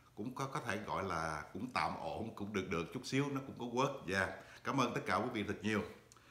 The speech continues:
Vâng, à, kính thưa quý vị, nói về, à, cái trend của, à, cháu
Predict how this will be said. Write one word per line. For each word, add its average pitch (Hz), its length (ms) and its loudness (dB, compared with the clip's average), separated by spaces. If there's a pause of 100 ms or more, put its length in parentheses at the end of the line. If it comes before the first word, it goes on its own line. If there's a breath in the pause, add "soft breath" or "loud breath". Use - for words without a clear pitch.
(340 loud breath)
Vâng, 123 300 8
à, 110 260 10
kính 123 80 4
thưa 131 80 6
quý 123 60 8
vị, 98 260 2 (320 loud breath)
nói 123 180 6
về, 90 400 4
à, 65 380 -2 (1600 loud breath)
cái 113 220 -4
trend 107 400 4
của, 69 160 -4
à, 85 440 0
cháu 110 120 -2